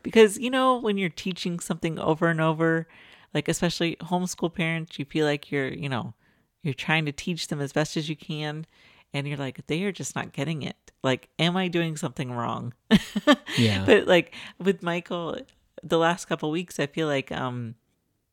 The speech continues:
Speaker 1: like, we've been going through phonics, and I've been trying to, like, do it, like, five different ways. I'm like, "Is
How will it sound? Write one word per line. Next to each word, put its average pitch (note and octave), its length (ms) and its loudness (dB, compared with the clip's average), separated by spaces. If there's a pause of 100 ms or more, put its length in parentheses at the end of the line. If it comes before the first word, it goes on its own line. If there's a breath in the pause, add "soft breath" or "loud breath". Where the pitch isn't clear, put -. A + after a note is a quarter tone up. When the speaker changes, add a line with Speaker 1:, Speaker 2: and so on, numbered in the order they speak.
(440)
Speaker 1:
like, D3 160 -4
we've D3+ 140 -2
been C#3+ 180 0
going C3+ 160 2
through C3 160 -8
phonics, F#3 640 -2
and C3+ 200 -8
I've D3 120 -2
been D#3 140 -2
trying F3 240 0
to, D3 180 -6
like, C3+ 240 -4
do F#3 120 -2
it, - 140 -4
like, - 260 -6
five E3 260 4
different - 260 -8
ways. - 380 -10 (360 loud breath)
I'm C3 60 -12
like, C#3 180 -8
"Is B2+ 140 -10